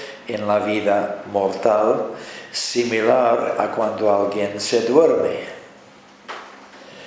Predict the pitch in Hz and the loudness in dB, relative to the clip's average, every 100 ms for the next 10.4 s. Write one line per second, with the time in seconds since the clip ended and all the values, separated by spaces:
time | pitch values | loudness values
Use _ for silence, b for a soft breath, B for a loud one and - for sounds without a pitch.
0 | B B B B 98 101 113 143 147 - | B B B B -2 2 6 6 4 4
1 | 151 156 160 156 - - 107 107 104 101 | 4 4 0 -4 -4 0 2 2 2 2
2 | 123 123 120 131 127 113 - 123 117 110 | 2 2 2 0 0 -2 -2 -2 -2 -2
3 | 104 - 107 110 - 113 113 113 110 104 | -4 -4 -4 -4 -4 -2 0 0 -2 -2
4 | 113 110 107 - 101 101 104 104 101 107 | 2 2 2 0 0 2 2 0 -2 -6
5 | 101 95 - 107 107 - - - - - | -4 -4 0 2 2 2 -2 -6 -12 -16
6 | B B B B 104 104 104 117 123 117 | B B B B 0 0 2 -2 -2 -2
7 | 113 110 113 107 104 104 107 117 120 - | -2 -2 0 2 2 0 -2 0 0 0
8 | - 110 107 107 151 147 104 - - B | 0 2 4 4 4 4 2 0 -4 B
9 | B B 107 107 - 95 95 - 131 143 | B B -2 -2 -2 -4 -4 -2 2 2
10 | 143 135 135 | 2 2 2